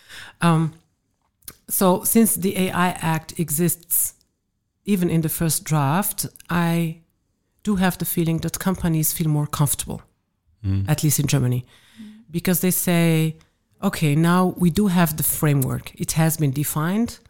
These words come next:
Speaker 1: We know what is coming. We know what the, the regulation will ask us. So now we can start working." And there is this, this culture in Germany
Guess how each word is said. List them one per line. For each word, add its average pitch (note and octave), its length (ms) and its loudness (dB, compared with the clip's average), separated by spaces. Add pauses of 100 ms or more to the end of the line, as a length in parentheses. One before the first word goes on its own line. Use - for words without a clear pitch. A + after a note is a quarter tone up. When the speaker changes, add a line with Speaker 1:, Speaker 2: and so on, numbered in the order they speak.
(200)
Speaker 1:
We E3+ 140 0
know E3 240 2
what F3 200 -2
is - 100 -2
coming. F#3 600 -2
We E3 120 -6
know D#3+ 160 0
what D3+ 180 -2
the, D3+ 320 -2
the D3+ 80 -4
regulation D3+ 840 -2 (100)
will F3 260 -4
ask D#3+ 380 -2
us. G#3 340 -2 (560)
So F3 220 0
now F3+ 340 4
we E3+ 60 -2
can E3+ 160 -4
start - 300 -4
working." A2+ 400 -10 (560)
And F#3 160 2
there G3+ 160 2
is A#3+ 100 2
this, A#3+ 200 -2
this G3 200 -4
culture G3+ 440 0
in E3+ 100 0
Germany E3 600 -4